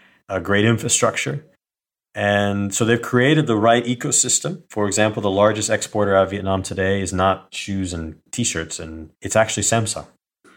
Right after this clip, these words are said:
Samsung doesn't produce smartphones in China anymore. They do produce them in Korea, but the, the low and medium end phones are now produced out of Vietnam. The largest exporter of Vietnam is now Sa-, Samsung.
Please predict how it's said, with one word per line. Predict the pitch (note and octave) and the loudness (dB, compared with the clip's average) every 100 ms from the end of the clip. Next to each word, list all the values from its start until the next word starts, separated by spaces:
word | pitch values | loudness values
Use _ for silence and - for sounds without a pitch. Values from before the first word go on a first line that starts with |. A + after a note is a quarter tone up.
| _ | _
Samsung | - C#3 C3 D3 | -2 0 2 2
doesn't | B2+ A#2+ A2 | 2 2 0
produce | G#2+ G#2+ | 0 0
smartphones | - G#2+ - G2 F2+ F2 - - | 2 -2 0 -4 -4 -6 -10 -10
in | F2 | -8
China | - A#2 E2+ | -4 -2 -4
anymore. | D2+ D2 D#2 - | -8 -12 -16 -20
They | G#2 G2 | -12 -8
do | F#2 G2+ | -6 -4
produce | F#2+ F#2+ | -4 -4
them | F#2+ | -4
in | E2 | -6
Korea, | - A2+ F#2+ | 0 2 2
but | E2 - - | 0 -8 -10
the, | G#2 F#2+ | -8 -8
the | A2 A2 G#2 G2+ | -10 -14 -14 -2
low | G2+ G#2+ G#2 | 2 4 4
and | |
medium | G2+ G#2+ G2+ | 0 0 0
end | F#2 F2+ | -2 -4
phones | - G#2 F#2+ F2 | -4 -2 -2 -4
are | |
now | F2 | -4
produced | F2 F2 E2+ F2 | -4 -8 -8 -8
out | D#2+ | -8
of | |
Vietnam. | E2 E2+ F2 D#2+ | -10 -8 -8 -6
The | F2 | 2
largest | A2 A#2+ A2 | 2 2 0
exporter | G2 - F#2+ | -2 -4 -4
of | F#2 | -4
Vietnam | F2+ F2+ F2 E2+ | -8 -6 -6 -6
is | E2+ | -10
now | E2 | -10
Sa-, | - E2+ | -8 -10
Samsung. | - F2+ E2 - | -6 -6 -6 -10